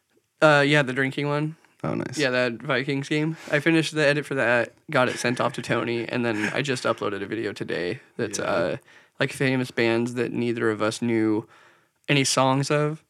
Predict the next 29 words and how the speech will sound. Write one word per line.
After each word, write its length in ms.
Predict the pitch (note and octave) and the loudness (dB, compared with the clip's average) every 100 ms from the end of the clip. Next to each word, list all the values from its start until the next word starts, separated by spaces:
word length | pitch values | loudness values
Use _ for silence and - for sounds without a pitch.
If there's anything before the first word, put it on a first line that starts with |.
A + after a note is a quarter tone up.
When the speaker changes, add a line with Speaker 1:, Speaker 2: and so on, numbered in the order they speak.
| - | -4
Speaker 2:
Yeah. 320 | A#2 F2+ A#2+ D#3 | -2 -2 -4 -2
Speaker 1:
by 220 | C#3+ C#3 | 0 0
us. 280 | D3+ - - _ _ | -4 -10 -20 _ _
So, 180 | - G#2+ | -8 -6
like, 220 | D2 - | -6 -6
really 200 | A#2+ G#2 | -6 -4
popular 440 | - C3+ D#3 A#2+ | -4 -4 -2 -2
bands 340 | G#2+ G#2+ G#2+ - | 0 0 -2 -4
that 180 | F#2+ F2+ | -4 -2
we 80 | G2+ | -2
just 160 | - - - | -4 -10 -14
had 240 | - G#2+ | -10 -8
no 160 | F#2+ F2+ | -4 -2
idea, 340 | D2+ - E2 - - - | -2 -4 -6 -8 -14 -14
like, 160 | - - | -14 -12
a 40 | - | -10
single 280 | - - - | -6 -6 -4
song 280 | - A2+ | -4 -4
by 120 | - - | -2 0
that 220 | D#3+ - | 2 4
Speaker 2:
Uh, 140 | B2 A#2+ | 6 6
Speaker 1:
band. 80 | A2 | 6
Speaker 2:
what 160 | B2+ | 6
were 100 | B2 | 4
some 180 | - A#2 | 4 4
of 40 | A2 | 4
the 60 | |
bands? 480 | G#2+ A#2 A2 A2+ - - | 2 2 0 -2 -6 -2
Speaker 1:
Uh, 640 | C#3+ C#3 C3+ B2 A#2+ A2+ | 0 2 2 2 2 0